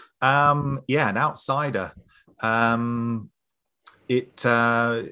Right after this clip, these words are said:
I suppose, um, generally it's, it's that sort of, uh, you're, you're looking in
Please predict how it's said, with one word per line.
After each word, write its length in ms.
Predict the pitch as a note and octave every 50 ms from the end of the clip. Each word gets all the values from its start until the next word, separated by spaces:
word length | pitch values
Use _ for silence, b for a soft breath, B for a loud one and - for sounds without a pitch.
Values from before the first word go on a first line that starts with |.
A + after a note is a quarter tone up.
| - - -
I 60 | B2
suppose, 560 | A#2 - - - C3+ C#3 C#3 C3+ A2 F#2+ A2
um, 460 | B2 A#2 A2+ A2 A2+ A2 A2 G#2 F#2+ _ _ _ _ b b b b b b b b b b b b b _ _ _ _ _ _ _ _ _ _ _ _ _ _ _ _
generally 580 | - - E3+ F3+ E3+ C#3+ B2 A#2 A2+ A2+ A2+ A2
it's, 440 | A#2 - - - - - - - - _ _ _ _ _ _ _ -
it's 220 | - B2+ A#2 - -
that 180 | B2 B2 -
sort 180 | - - B2+ A2+
of, 260 | A2+ A2 - - -
uh, 120 | A2+ G#2+ G#2+
you're, 640 | G#2+ G#2+ A2 A2 G#2+ G#2+ G#2+ G#2+ G#2+ G#2+ G#2+ - - -
you're 220 | C3+ A#2 A2+ A2+ A2+
looking 380 | A#2 C3 C3 - B2 A2+ A2+
in 360 | G#2+ A#2 A#2 A2 G#2 G2 F#2